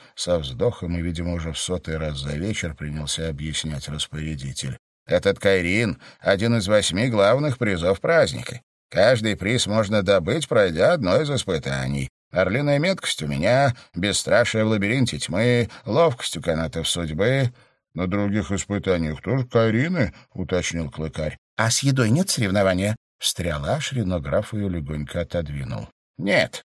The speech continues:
возразил распорядитель, — "Кайрин только тут. А там..." "То есть этот", — Клыкарь ткнул в сторону игрушки, — "один такой,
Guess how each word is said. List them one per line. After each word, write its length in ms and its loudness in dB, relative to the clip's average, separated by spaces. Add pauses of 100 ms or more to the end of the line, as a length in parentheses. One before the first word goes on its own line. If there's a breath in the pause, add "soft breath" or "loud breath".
(180)
возразил 580 -4
распорядитель, — 760 -8
"Кайрин 480 4
только 380 2
тут. 380 -8 (200)
А 200 2
там..." 400 4 (400)
"То 160 2
есть 320 -2
этот", — 420 0 (240)
Клыкарь 480 -4
ткнул 380 -4
в 80 -10
сторону 480 -2
игрушки, — 420 -4
"один 400 -2
такой, 440 0